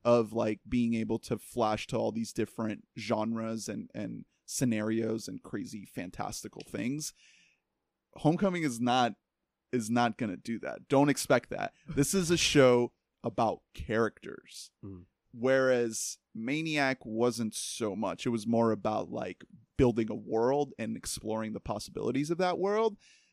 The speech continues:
Speaker 1: This is more about, like, we're setting up these characters and we'll, we're building up this, this conspiracy almost of, like, what this facility and what this organization really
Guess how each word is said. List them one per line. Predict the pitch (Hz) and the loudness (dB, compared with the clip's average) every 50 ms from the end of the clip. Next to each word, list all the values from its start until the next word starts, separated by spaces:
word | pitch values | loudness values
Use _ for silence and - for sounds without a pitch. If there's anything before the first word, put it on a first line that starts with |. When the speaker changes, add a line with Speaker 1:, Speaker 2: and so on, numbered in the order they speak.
| _ _ | _ _
Speaker 1:
This | - 135 151 151 - | 4 6 6 6 4
is | 175 151 131 | -4 -4 0
more | 139 135 139 127 | 4 6 6 6
about, | 117 98 123 113 110 - | 6 6 4 4 4 4
like, | 113 113 104 98 82 - _ _ _ _ _ _ | 2 -2 -2 -2 -4 -8 _ _ _ _ _ _
we're | - 104 123 120 | -4 -2 0 0
setting | - - - 131 131 147 147 147 | 0 2 2 4 4 4 2 0
up | 143 123 - _ _ _ | -2 -2 -6 _ _ _
these | - 117 120 117 - | -2 0 0 0 0
characters | - - 131 117 110 107 - 117 113 110 - | 0 2 2 2 2 2 -2 -4 -4 -4 -4
and | - 117 113 | -6 -6 -4
we'll, | 110 110 104 98 - _ _ _ - | -4 -4 -6 -6 -16 _ _ _ -10
we're | 120 117 120 113 | 0 0 0 0
building | 101 - 127 120 127 123 131 123 117 | 2 4 4 4 6 4 4 2 2
up | 117 113 104 - _ | 2 0 -2 -2 _
this, | 117 110 101 - - - - - _ _ _ _ _ _ _ _ _ _ _ _ _ _ _ _ _ _ | -2 0 0 -2 -4 -6 -6 -8 _ _ _ _ _ _ _ _ _ _ _ _ _ _ _ _ _ _
this | 117 104 113 107 - - | -4 -4 -2 -2 -2 -4
conspiracy | - 139 110 107 - - - 120 135 220 175 113 - - - - 107 95 - _ _ _ _ _ | -4 -4 -4 -2 -4 -4 -2 0 2 2 2 2 0 -6 -8 -10 -14 -16 -18 _ _ _ _ _
almost | - 120 120 117 113 110 107 101 - - - | -4 -2 -2 -2 -2 -2 -2 -4 -6 -2 -2
of, | 117 110 101 - | -2 -2 -2 -4
like, | - 110 107 - | -6 -6 -6 -6
what | - 113 104 120 120 123 123 _ _ _ _ | -8 -4 2 4 4 4 4 _ _ _ _
this | 110 107 110 - - | -8 -6 -6 -6 -6
facility | - 113 110 - - 123 117 117 117 113 110 | -8 -8 -8 -6 -2 0 2 2 2 2 2
and | 110 107 | -2 -2
what | 110 107 - | -2 -2 -2
this | 117 104 - | -2 -4 -2
organization | - 113 110 110 107 113 104 107 - - - - 113 113 | -2 -4 -2 -2 -4 -4 -2 -4 -4 -4 -4 -6 -4 -2
really | 107 110 107 107 | -2 -2 -2 -4